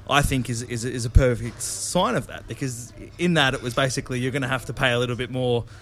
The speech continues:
in order to save the planet," and everyone went, "Nah, thanks, I'll have my, uh, extra five bucks a week," or whatever it works out to be, probably less.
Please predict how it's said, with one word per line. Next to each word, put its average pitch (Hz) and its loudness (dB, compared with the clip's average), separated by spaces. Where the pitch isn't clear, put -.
in 139 0
order 123 2
to 113 -4
save 117 0
the 120 -6
planet," 147 4
and 123 -4
everyone 127 0
went, 127 0
"Nah, 127 2
thanks, 120 -4
I'll 120 0
have 120 0
my, 117 0
uh, 117 2
extra 127 -4
five 120 0
bucks 117 -2
a 143 0
week," 165 4
or 120 -2
whatever 113 -2
it 107 -10
works 107 -8
out 110 -6
to 113 -14
be, 107 -10
probably 107 -8
less. 127 -2